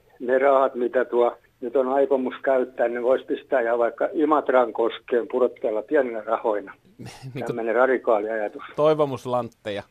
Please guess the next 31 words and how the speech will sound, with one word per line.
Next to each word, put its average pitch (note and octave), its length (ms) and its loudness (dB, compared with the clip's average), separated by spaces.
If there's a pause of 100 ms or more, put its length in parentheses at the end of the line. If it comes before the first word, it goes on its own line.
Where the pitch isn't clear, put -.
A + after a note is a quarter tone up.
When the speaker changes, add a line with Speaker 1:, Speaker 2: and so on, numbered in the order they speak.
(340)
Speaker 1:
Niin, C#3 440 4
niin, C#3 200 4
elikkä B2 340 2 (240)
sieltä C3 260 4
joku C3+ 300 2
voisi C3 280 0
löytää C3+ 440 6
jotain, A#2 440 -2
mutta G2+ 240 -10
tämä A#2+ 240 -4
on A2+ 140 -6
ihan B2 260 0
rahan C3 280 2
haaskausta. - 720 -2 (120)
Speaker 2:
Puolustus, F3+ 600 -2
se E3 60 -2
on D#3 120 2
vähän F3 220 4
jännä F3 280 2
juttu, D3 340 -4
kun C#3+ 120 -10 (200)
Speaker 1:
Niin. - 220 -10
Speaker 2:
täällähän E3+ 380 8
ei F#3 100 8
oikein F3+ 260 2
semmosia F3+ 300 2
hyökkääviä D#3+ 600 4
valtioita C#3+ 460 2
mistään C#3+ 460 0
löydy, C3 260 0
jos, B2 280 -6